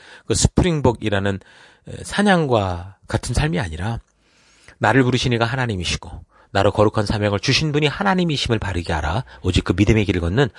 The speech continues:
내가 되기 원합니다. 상황과 환경이 나를 힘들고 벅차게 하는 게 아니라 내가 삶의 이유를 모를 때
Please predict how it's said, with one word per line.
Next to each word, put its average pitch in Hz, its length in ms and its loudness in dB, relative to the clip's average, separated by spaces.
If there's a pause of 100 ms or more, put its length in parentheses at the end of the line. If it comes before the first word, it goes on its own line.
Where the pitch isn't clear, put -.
(180)
내가 95 200 4
되기 92 160 2
원합니다. 80 460 -6 (460)
상황과 139 480 4
환경이 123 300 2
나를 104 180 0
힘들고 110 400 0
벅차게 120 420 0
하는 117 160 0
게 113 100 0
아니라 92 460 0 (420)
내가 123 400 2
삶의 202 460 0
이유를 139 320 6
모를 143 420 6
때 90 400 -8